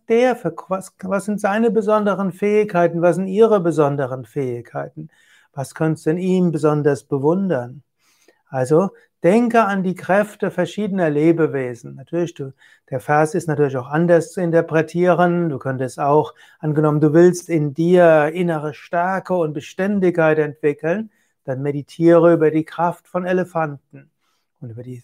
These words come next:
Meditieren von Kraft über Elefanten wird das in dir selbst stärker werden. Oder wenn du Leichtigkeit haben willst, dann denke vielleicht an eine Antilope oder eine Gazelle. Wenn du vielleicht Treue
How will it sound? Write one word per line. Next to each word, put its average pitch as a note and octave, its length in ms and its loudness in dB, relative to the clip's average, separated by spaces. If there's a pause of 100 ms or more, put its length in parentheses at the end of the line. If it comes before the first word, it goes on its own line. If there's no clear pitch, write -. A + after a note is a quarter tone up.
Meditieren D#3 760 0
von C#3+ 180 -10
Kraft D3+ 380 -4
über D#3+ 180 0
Elefanten E3 760 -4
wird G3 140 -10
das G3+ 160 -10
in C#3 220 -12
dir D#3 140 -2
selbst D#3+ 380 -2
stärker D#3 540 0
werden. C3 380 -6 (640)
Oder C#3+ 600 2 (160)
wenn D#3 200 -4
du E3 80 0
Leichtigkeit E3 960 -2
haben D3+ 340 -2
willst, G3 340 -2
dann B2+ 140 -10
denke C3 320 -6
vielleicht D3 400 -2
an E3 140 -6
eine E3 240 -2
Antilope D#3+ 720 -2
oder E3+ 320 2
eine D#3 240 -4
Gazelle. E3+ 640 -4 (680)
Wenn C3 680 -10
du C#3+ 640 0 (240)
vielleicht A#2+ 320 -14
Treue E3+ 720 6